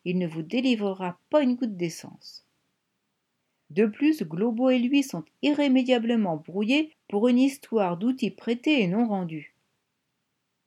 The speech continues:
Alors nous sommes tous fichus », s'est lamenté Poppy. « Pas fatalement »,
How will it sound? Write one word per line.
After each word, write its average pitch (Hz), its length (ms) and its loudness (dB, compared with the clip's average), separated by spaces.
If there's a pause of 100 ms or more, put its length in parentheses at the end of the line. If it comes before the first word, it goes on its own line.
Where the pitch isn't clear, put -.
(440)
Alors 220 260 6
nous 202 100 0
sommes 180 220 -2
tous 180 220 -6
fichus », 262 420 0
s'est 277 140 -6
lamenté 185 420 -2
Poppy. « 175 440 -10 (1080)
Pas 196 120 6
fatalement », 196 720 4